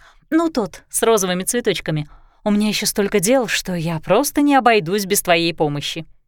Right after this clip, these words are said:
сказала фея крестная, водружая на стол блюдо с тарталетками, корзиночками из теста, наполненными засахаренной вишней.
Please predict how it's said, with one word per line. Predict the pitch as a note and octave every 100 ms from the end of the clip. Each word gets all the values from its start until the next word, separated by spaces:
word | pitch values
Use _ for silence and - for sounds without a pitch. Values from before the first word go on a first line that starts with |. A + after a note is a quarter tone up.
| _ _ _
сказала | - - D#3+ D3+ C#3
фея | - C#3+ C#3+
крестная, | - F3 - G3 F#3+ - - -
водружая | F3+ G#3+ B3 B3+ D4
на | C4 B3
стол | - C4 A#3+
блюдо | G3 A#3 A3+
с | A3
тарталетками, | - G3 - D3+ C#3+ - D#3 C#3+ _ _ -
корзиночками | E3 C3+ D3 C#3+ - - C#3 C#3
из | -
теста, | - F#3 - - _ _ -
наполненными | F3+ F3 A#3+ A#3 A3+ A3
засахаренной | G#3 F#3+ - F#3+ - F3 E3 E3
вишней. | D3 C#3+ - - D#3